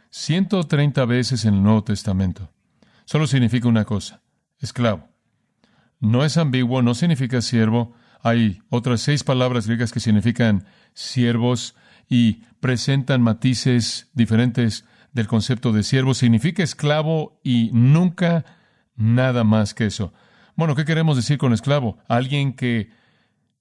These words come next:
es posesión de alguien más? ¿Alguien que no tiene derechos propios?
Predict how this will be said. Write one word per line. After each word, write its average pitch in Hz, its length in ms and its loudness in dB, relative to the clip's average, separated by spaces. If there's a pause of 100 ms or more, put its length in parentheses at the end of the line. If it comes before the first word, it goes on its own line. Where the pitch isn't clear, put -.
(160)
es 123 160 -2
posesión 120 560 -2
de 120 60 2
alguien 117 180 2
más? 139 460 0 (320)
¿Alguien 139 360 0
que 113 460 -2
no 127 240 2
tiene 135 260 0
derechos 131 720 0
propios? 185 920 -2